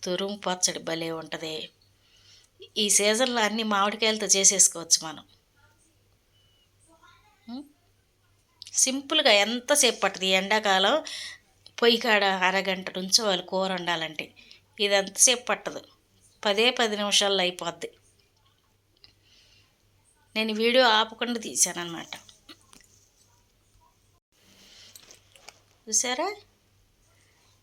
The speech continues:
భలే ఉంది కదా. వేడి వేడి అన్నంలో ఉల్లిపాయ ముక్కలు ఒక గుప్పుడు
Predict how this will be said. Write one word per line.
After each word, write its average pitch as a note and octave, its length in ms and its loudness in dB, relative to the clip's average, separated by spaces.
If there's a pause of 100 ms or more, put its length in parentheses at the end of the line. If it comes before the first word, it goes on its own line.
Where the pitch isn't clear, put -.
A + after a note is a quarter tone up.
(200)
భలే F#3 260 -2
ఉంది F#3 240 -4
కదా. F3+ 200 -2 (1600)
వేడి F3+ 280 0
వేడి G#3+ 400 4
అన్నంలో E3 400 -4 (1500)
ఉల్లిపాయ G#3+ 320 -2
ముక్కలు C#3+ 260 -10 (140)
ఒక E3 120 -12
గుప్పుడు F3+ 300 -6